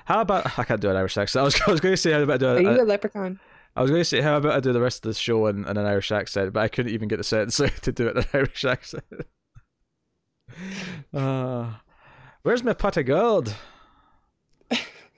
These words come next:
Speaker 1: From Ireland. I can't
Speaker 2: It's
Speaker 1: do it.
Speaker 2: terrible.
Speaker 1: I can't
Speaker 2: Stick
Speaker 1: do it.
Speaker 2: with John Hammond.
Speaker 1: Yeah, I can't do it. I can't do it. Uh, no, Matrix is great. I remember it coming out, and I, like, I remember it being something where someone in school said, "Hey, you have to see this," and, uh,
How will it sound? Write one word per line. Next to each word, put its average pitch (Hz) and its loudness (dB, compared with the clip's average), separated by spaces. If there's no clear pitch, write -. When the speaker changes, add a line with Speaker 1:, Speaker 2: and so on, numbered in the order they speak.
Speaker 1:
From 120 -4
Ireland. 190 0
I 95 -2
can't 107 -2
Speaker 2:
It's 82 -6
Speaker 1:
do 160 2
it. - 2
Speaker 2:
terrible. - 0
Speaker 1:
I 107 -2
can't 101 -4
Speaker 2:
Stick 208 0
Speaker 1:
do - -4
it. - -10
Speaker 2:
with 196 0
John 160 -4
Hammond. 139 -10
Speaker 1:
Yeah, 113 0
I 107 -2
can't - -2
do 82 -6
it. - -8
I - -14
can't - -8
do 82 -8
it. - -10
Uh, 139 2
no, 180 4
Matrix 208 0
is 165 -2
great. 127 2
I 139 2
remember 180 2
it 185 -2
coming 160 0
out, 123 4
and 120 2
I, 143 4
like, 120 0
I 123 2
remember 147 2
it 139 -2
being 135 0
something 123 -2
where 113 2
someone 123 0
in 113 0
school 110 0
said, 104 0
"Hey, 110 0
you 101 0
have 110 -4
to 101 -8
see 104 -4
this," 98 -4
and, 95 -6
uh, 95 0